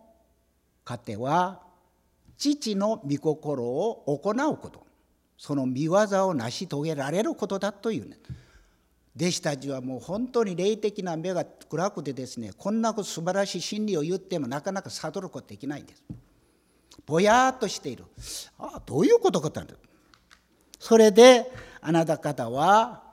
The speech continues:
もうあそこに出ているあの人たちが全部ですね、人に見えるんですけども、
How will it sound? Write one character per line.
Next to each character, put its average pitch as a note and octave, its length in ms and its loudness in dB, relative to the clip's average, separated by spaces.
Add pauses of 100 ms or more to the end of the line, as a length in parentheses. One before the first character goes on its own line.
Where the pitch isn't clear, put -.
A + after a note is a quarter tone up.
(600)
も G#3 800 4
う C#3 40 -6
あ D3+ 40 -2
そ E3+ 160 -6
こ E3+ 120 -2
に D3+ 120 -2
出 E3+ 160 -4
て D3 100 -4
い C3+ 120 -4
る B2+ 160 -10
あ C#3 40 -10
の C3 120 -8
人 C3+ 260 -12
た A#2+ 160 -12
ち - 140 -20
が G#2+ 180 -16
全 D#3+ 380 -4
部 A3+ 100 2
で C#3+ 140 -2
す - 120 -14
ね、 A2 100 -12
人 C#4+ 340 -4
に F#3+ 140 0
見 D3+ 120 0
え D#3+ 100 2
る C#3+ 80 -2
ん A#2+ 60 -4
で A2+ 100 -6
す - 80 -14
け A#2 140 -12
ど B2 120 -10
も、 F#3 320 -2